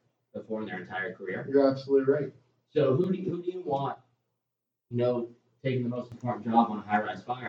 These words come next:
Speaker 1: is carrying the water supply? Probably the driver operator that's first through there every day, knows where the hydrant locations are, know where, where the F T Cs are,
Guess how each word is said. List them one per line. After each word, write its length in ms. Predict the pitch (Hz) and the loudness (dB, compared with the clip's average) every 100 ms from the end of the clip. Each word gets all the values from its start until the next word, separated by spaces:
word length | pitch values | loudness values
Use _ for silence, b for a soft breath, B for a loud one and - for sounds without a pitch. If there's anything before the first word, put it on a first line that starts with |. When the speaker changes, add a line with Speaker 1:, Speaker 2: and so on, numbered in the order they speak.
| - | -12
Speaker 1:
is 60 | - | -14
carrying 180 | - - | -14 -14
the 60 | 196 | -4
water 220 | 190 - | 4 4
supply? 260 | - 123 - - _ _ _ 139 | 2 -12 -18 -20 _ _ _ -6
Probably 260 | 143 143 | -2 -2
the 200 | 120 113 | 0 -2
driver 360 | 123 113 113 113 | 0 -4 -2 -4
operator 360 | 113 117 107 - | -4 -6 -12 -16
that's 160 | - _ | -20 _
first 260 | 110 107 - | -6 -6 -8
through 180 | 139 110 | -6 -4
there 200 | 104 104 | -4 -8
every 160 | 104 107 | -10 -12
day, 200 | 95 95 | -12 -12
knows 340 | 98 110 127 - | -6 -4 -2 -2
where 120 | 117 | -2
the 240 | 110 107 - _ _ | -2 -4 -10 _ _
hydrant 280 | 113 110 - | -10 -10 -12
locations 460 | - - _ _ - | -20 -20 _ _ -20
are, 80 | 95 104 | -14 0
know 180 | 123 | 2
where, 280 | 123 120 120 113 | 4 2 0 -2
where 120 | 110 | -2
the 60 | |
F 120 | 117 - | -4 -8
T 120 | 110 | -8
Cs 260 | - 104 | -4 -4
are, 220 | 92 95 | -4 -6